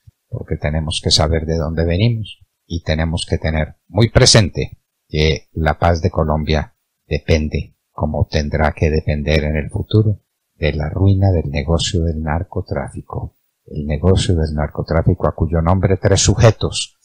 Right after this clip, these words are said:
radicales internacionales vinieron a elegir a los personajes de la jep. Ellos son patrocinadores del secuestro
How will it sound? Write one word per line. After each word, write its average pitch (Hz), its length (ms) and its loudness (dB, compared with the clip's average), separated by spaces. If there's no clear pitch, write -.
radicales 101 800 6
internacionales 120 880 6
vinieron 107 520 6
a 85 140 2
elegir 80 580 -2
a - 180 -4
los 73 220 -6
personajes 78 800 -6
de - 140 -2
la 71 180 -6
jep. - 260 -12
Ellos 87 380 2
son 85 220 0
patrocinadores 82 1300 0
del 90 200 -2
secuestro - 680 2